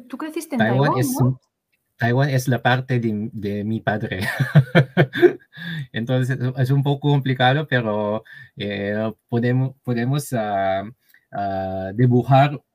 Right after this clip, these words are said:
Speaker 2: ah, un, am, eh, ¿cómo se dice?
Speaker 1: Un árbol.
Speaker 2: Un, un árbol de familia.
Speaker 1: Un árbol de
Speaker 2: Sí.
Speaker 1: familia.
Speaker 2: ¿De qué, de qué país? <laughs>
Speaker 1: Es que de verdad, tu historia, es que tu historia es bastante, eh,
Speaker 2: Única,
Speaker 1: impresionante,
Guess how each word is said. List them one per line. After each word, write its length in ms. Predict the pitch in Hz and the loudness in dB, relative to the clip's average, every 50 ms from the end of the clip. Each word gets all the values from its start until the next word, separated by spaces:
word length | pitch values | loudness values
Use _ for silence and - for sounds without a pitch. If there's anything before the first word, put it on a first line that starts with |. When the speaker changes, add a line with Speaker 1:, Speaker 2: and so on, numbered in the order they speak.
| _ _ _ - | _ _ _ -12
Speaker 2:
ah, 420 | 110 107 95 95 98 95 92 95 90 | -10 -8 -6 -6 -6 -6 -6 -8 -8
un, 280 | 104 107 107 110 107 101 | -8 -6 -6 -6 -6 -6
am, 560 | 101 98 98 95 95 98 98 98 104 110 110 - - - _ _ _ _ _ - _ _ _ _ _ _ _ _ | -6 -8 -8 -8 -8 -8 -10 -10 -12 -14 -16 -18 -20 -20 _ _ _ _ _ -20 _ _ _ _ _ _ _ _
eh, 380 | 98 95 92 95 92 92 95 95 | -8 -8 -6 -6 -6 -6 -8 -8
¿cómo 220 | - - 110 104 98 | -6 -6 -6 -6 -6
se 140 | - 98 92 | -8 -8 -6
dice? 360 | 92 95 95 - - - - | -6 -8 -8 -8 -6 -4 -2
Speaker 1:
Un 140 | 254 247 247 | 0 2 2
árbol. 560 | 247 254 240 208 220 220 214 - 202 - - - | 2 2 0 0 0 2 2 2 0 -2 4 6
Speaker 2:
Un, 100 | 135 143 | 6 8
un 60 | 156 | 8
árbol 400 | 143 143 - 127 143 151 156 147 | 8 6 8 8 8 8 8 6
de 120 | 123 120 120 | 4 4 4
familia. 560 | 117 110 110 107 101 98 92 87 87 82 - _ _ _ _ - | 2 0 0 -2 -4 -2 -2 -2 -4 -4 -6 _ _ _ _ -2
Speaker 1:
Un 100 | 254 262 | 0 2
árbol 220 | 262 285 302 269 | 2 2 2 0
de 60 | 262 - | -2 -2
Speaker 2:
Sí. 60 | - | -4
Speaker 1:
familia. 460 | 220 208 208 214 202 208 196 190 190 196 | -4 -4 -4 -4 -6 -6 -8 -6 -4 -4
Speaker 2:
¿De 100 | 110 - | -2 0
qué, 160 | - 120 127 - - | 2 0 0 2 0
de 180 | 120 113 - | 0 0 2
qué 120 | - 127 - | 0 0 2
país? 460 | - 113 107 107 101 95 - - - - - - - - - | 2 0 0 0 -4 -6 -8 -10 -12 -12 -12 -12 -12 2 4
<laughs> 560 | 156 127 - - 160 131 - _ 165 131 - - - - 240 247 | 4 4 6 4 4 4 4 _ 0 0 0 -6 -6 -6 -2 -2
Speaker 1:
Es 180 | 254 247 254 | -2 -2 0
que 120 | - 269 254 | 0 2 4
de 120 | 247 247 | 4 4
verdad, 240 | 247 240 254 254 247 | 4 6 4 4 4
tu 80 | 254 262 | 2 -2
historia, 500 | 254 254 - - 285 294 302 339 339 349 | -4 -4 -2 0 0 0 2 2 2 2
es 260 | - - 247 240 247 - | 2 0 -4 -6 -6 -6
que 120 | 254 240 | -8 -6
tu 100 | 233 247 | -4 -6
historia 260 | 240 233 269 262 285 | -6 -4 -2 -2 -2
es 100 | 285 269 | -2 0
bastante, 1200 | 233 233 233 - 247 240 240 233 262 247 240 233 214 214 208 202 208 208 196 202 196 202 202 - _ _ _ _ _ _ _ _ _ _ _ _ _ | -4 -6 -6 -4 -4 -4 -2 -2 -2 -2 -2 -2 -2 -4 -4 -6 -6 -6 -6 -8 -10 -10 -14 -18 _ _ _ _ _ _ _ _ _ _ _ _ _
eh, 260 | 220 214 208 208 - - | -12 -10 -10 -10 -8 -6
Speaker 2:
Única, 0 | |
Speaker 1:
impresionante, 640 | 233 220 214 - - - - 220 208 208 202 208 208 | -4 -4 2 8 8 10 10 10 6 2 0 -2 -4